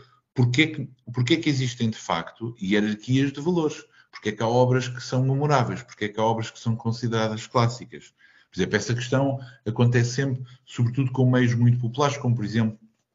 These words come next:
as artes plásticas ou o cinema, em que se diz, "Ai, mas porquê é que este filme é considerado bom?" Eu, por exemplo, eu já tive, em duas ocasiões, alunos a perguntar-me isto, mais jovens, obviamente, e perguntam,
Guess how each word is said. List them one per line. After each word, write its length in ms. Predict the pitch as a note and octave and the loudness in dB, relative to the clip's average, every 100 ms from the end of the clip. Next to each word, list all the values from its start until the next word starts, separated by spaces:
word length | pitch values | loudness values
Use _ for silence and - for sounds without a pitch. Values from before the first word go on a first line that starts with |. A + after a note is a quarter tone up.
| _ _ - - | _ _ -20 -12
as 120 | F#2 | -2
artes 220 | G#2+ - | 0 0
plásticas 720 | - - A#2 A#2 - - F2+ F2+ | -4 0 2 0 -4 -12 -10 -6
ou 160 | F2+ | -6
o 40 | F2 | -6
cinema, 420 | - F#2+ A2 G#2 | -6 -2 0 0
em 60 | F#2+ | -6
que 80 | |
se 120 | - F#2 | -6 -6
diz, 100 | - | -2
"Ai, 240 | F#3+ D#3 - - - - | -2 -4 -8 -18 -20 -10
mas 100 | B2+ | -10
porquê 180 | - D#3+ | -4 -2
é 40 | |
que 120 | D#3 | -2
este 200 | D3 - | -4 -6
filme 280 | - D3+ C#3+ | -2 0 0
é 40 | |
considerado 580 | C3+ C3+ B2 B2+ B2+ A#2+ | -2 -2 -2 0 0 0
bom?" 280 | G#2 E2 D2+ - _ _ _ _ | -2 -6 -8 -14 _ _ _ _
Eu, 120 | D2+ D#2+ | -12 -8
por 80 | |
exemplo, 240 | F#2 G2+ - | -4 -4 -4
eu 80 | G2 | -6
já 140 | G#2+ | -4
tive, 320 | G2+ A2+ - - G2 - | -2 -2 -2 -10 -14 -6
em 140 | F#2+ | -4
duas 260 | F#2+ A#2 A#2 | 2 2 4
ocasiões, 520 | G#2+ G#2 A#2 C3 A#2+ | 0 -2 -2 0 2
alunos 380 | A#2 B2 B2 A#2 | 4 6 6 6
a 60 | |
perguntar-me 540 | A2+ A2+ A2 A#2 C#3+ F#3 | 2 -2 -4 -2 0 0
isto, 200 | A#2+ - | -2 -4
mais 180 | F2 F2 | -6 -2
jovens, 440 | A#2+ A#2+ F#2 E2 | 0 0 -2 -6
obviamente, 540 | E2 - B2 F3+ D3+ | -10 -4 -2 0 -2
e 40 | A#2+ | -4
perguntam, 380 | A#2 G#2+ G2 | -8 -6 -8